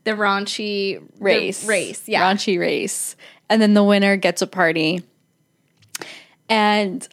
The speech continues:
Speaker 2: I was saying that, like, the motivation to just listen to music or, like, the opportunity to listen to music would be my main motivation. Like,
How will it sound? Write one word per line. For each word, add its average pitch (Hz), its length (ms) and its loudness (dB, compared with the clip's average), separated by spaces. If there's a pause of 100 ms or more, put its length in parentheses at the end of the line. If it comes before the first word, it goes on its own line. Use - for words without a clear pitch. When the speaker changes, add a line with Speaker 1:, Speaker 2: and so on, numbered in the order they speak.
Speaker 2:
I 233 160 4
was 262 140 6
saying 294 380 4
that, 240 120 4
like, 196 340 0 (480)
the 208 520 2 (300)
motivation 233 840 4
to 214 400 -4 (420)
just 220 400 -2
listen 233 420 2
to 214 160 0
music 208 800 0 (1120)
or, 240 140 6
like, 240 200 4
the 254 180 4
opportunity 233 580 2
to 214 120 -2
listen 220 280 0
to 220 120 -2
music 196 400 0
would 208 120 4
be 208 120 -2
my 190 180 0
main 170 300 -2
motivation. 147 680 -2
Like, 147 300 -2